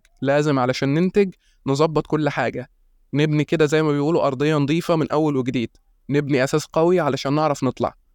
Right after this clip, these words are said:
فأول خطوة أنا طالبها منكم إن إحنا نبتعد تمامًا عن مقاطع الريلز، نحاول على قد ما نقدر. ده لو في حد أصلًا وصل معايا لحد هنا،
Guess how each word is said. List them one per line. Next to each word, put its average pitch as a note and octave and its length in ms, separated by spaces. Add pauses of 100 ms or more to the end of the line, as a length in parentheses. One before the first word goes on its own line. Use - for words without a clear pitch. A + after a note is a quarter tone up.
(580)
فأول D#3 460
خطوة F#3+ 440
أنا C#3+ 100
طالبها D3+ 340
منكم F3+ 480
إن C3+ 140
إحنا F#3 380
نبتعد D3 420
تمامًا C#3+ 500
عن C3+ 120
مقاطع C#3 360
الريلز، A#2+ 440 (260)
نحاول D3 320
على C3 160
قد B2 140
ما B2+ 120
نقدر. G2+ 240 (320)
ده C#3 140
لو D3+ 80
في E3 160
حد E3 220
أصلًا F3 440
وصل D#3 280
معايا C#3+ 200
لحد C#3+ 280
هنا، B2+ 260